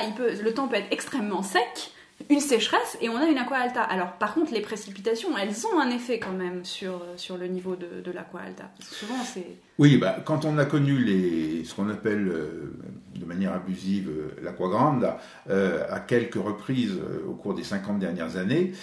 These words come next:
Speaker 2: euh, évidemment, c'est une combinaison dans ces cas-là. Qu'est-ce que c'est que le, donc l'aqua grande ? C'est une aqua alta, euh, maximale,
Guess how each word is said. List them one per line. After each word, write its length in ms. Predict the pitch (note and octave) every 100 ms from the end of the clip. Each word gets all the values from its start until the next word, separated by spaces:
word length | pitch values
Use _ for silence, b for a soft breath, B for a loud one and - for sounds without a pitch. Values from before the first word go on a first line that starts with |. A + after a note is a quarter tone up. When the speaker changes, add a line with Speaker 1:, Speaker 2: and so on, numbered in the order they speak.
| B B -
Speaker 2:
euh, 640 | G2+ F#2+ F#2+ F2+ E2+ D2+ G2+
évidemment, 300 | G#2 B2 -
c'est 200 | - -
une 100 | A#2
combinaison 540 | A2+ G#2+ A2+ B2 A#2+
dans 120 | F#2+
ces 140 | F#2+ G2
cas-là. 360 | F2 - - -
Qu'est-ce 200 | C#3+ -
que 100 | B2
c'est 180 | A#2+
que 100 | -
le, 80 | F#2+ F2
donc 180 | E2+ F#2
l'aqua 220 | F2+ F#2+
grande ? 360 | G2 C3 C3 G#2+
C'est 220 | - G2+
une 120 | F#2
aqua 260 | G2 G2 A2
alta, 480 | G#2+ C#3 C#3 C#3+ -
euh, 160 | F#2+ F2
maximale, 840 | F#2 G2 F#2+ G#2 - - B2+ G2 F#2